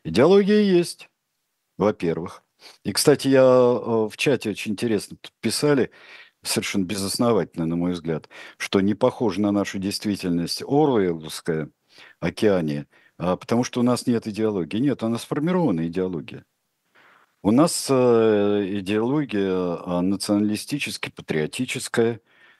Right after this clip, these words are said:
Патриотическая, а, не в смысле любви к своей страны, а, а считать это идеология осажденной крепости, которую все ненавидят. Существует только несколько друзей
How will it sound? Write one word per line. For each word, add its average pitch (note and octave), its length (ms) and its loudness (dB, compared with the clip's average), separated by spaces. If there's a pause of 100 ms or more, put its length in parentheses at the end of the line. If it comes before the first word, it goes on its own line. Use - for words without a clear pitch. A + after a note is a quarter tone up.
(140)
Патриотическая, A#2 1160 2 (100)
а, G#2 420 2
не A#2 320 0 (360)
в G#2+ 300 0
смысле D#3 400 -6
любви G2 460 -4
к - 60 -14
своей E2+ 260 -4
страны, D#2+ 500 -6 (680)
а, G2+ 560 2 (320)
а F#2+ 160 -2
считать D3 520 0
это A2 220 -2
идеология A2+ 720 0 (100)
осажденной F#2+ 680 -2
крепости, - 540 -8
которую E2+ 400 -8
все - 240 -4
ненавидят. D2+ 680 -6 (380)
Существует - 480 -2
только F2+ 220 -6
несколько G2+ 380 -4
друзей A2+ 680 -4